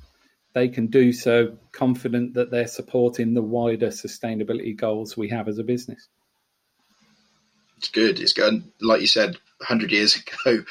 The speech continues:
Speaker 2: We started with a desk fan, and now we're, you know, we're, we're ventilating and cooling huge, great big buildings all over the world. So it's, we've come a long way since then. Um, it's interesting something you mentioned there. Obviously, we've had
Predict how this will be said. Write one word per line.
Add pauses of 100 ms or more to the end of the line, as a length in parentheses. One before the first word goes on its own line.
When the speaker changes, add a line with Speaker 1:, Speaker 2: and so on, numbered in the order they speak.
(280)
Speaker 2:
We
started
with
a
desk
fan,
and
now
we're,
you
know,
we're,
we're
ventilating
and
cooling
huge,
great
big
buildings
all
over
the
world.
So
it's,
we've
come
a
long
way
since
then. (480)
Um, (400)
it's
interesting
something
you
mentioned
there.
Obviously,
we've
had